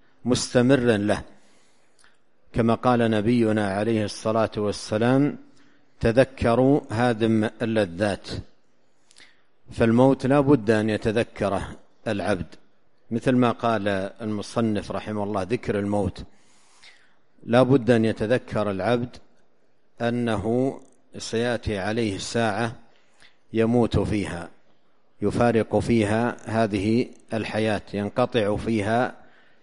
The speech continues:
عمله، ويلقى الجزاء على العمل. وهذا الموت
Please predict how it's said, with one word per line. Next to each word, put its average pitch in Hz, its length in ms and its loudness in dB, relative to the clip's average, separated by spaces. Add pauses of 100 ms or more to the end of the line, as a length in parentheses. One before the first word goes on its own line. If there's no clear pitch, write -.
(160)
عمله، 107 960 2 (680)
ويلقى 117 1000 2 (300)
الجزاء 113 600 0
على 110 540 -2 (720)
العمل. 101 560 0 (1400)
وهذا 107 1600 0
الموت 139 600 4